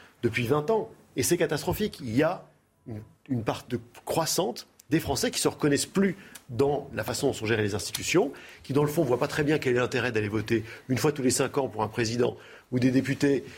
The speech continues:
qui se présentent sur un programme et puis de toute façon il va se passer d'autres choses et puis il va, ils vont pas faire ce qu'ils ont indiqué dans leur programme et puis c'est pas grave, ils reviendront après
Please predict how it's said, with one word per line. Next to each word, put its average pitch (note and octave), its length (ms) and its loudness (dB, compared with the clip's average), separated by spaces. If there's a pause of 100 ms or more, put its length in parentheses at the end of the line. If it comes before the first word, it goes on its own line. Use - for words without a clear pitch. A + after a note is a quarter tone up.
(120)
qui - 140 -6
se C3+ 100 0
présentent D3 280 2
sur C#3 140 0
un B2 60 2
programme C3+ 560 0
et A#2 60 -2
puis - 100 -10
de - 60 -14
toute - 80 -8
façon C#3+ 240 2
il A#2+ 60 2
va B2 40 0
se A2 60 -2
passer B2+ 180 -4
d'autres C3+ 220 2
choses D3 400 4
et A2 40 -6
puis A#2 140 -8
il A#2 80 -2
va, B2 220 2 (280)
ils A#2 80 -8
vont A#2+ 140 2
pas C#3 140 0
faire D3 200 -2
ce C#3 120 -6
qu'ils C3+ 240 0
ont C#3 200 2
indiqué C3 360 -2
dans C3+ 80 2
leur C3+ 120 0
programme C#3+ 380 0
et - 20 -10
puis A2 120 -8
c'est C#3+ 100 -2
pas C#3+ 160 -2
grave, C3 260 0
ils B2 60 -2
reviendront A#2+ 400 0
après A#2 260 -2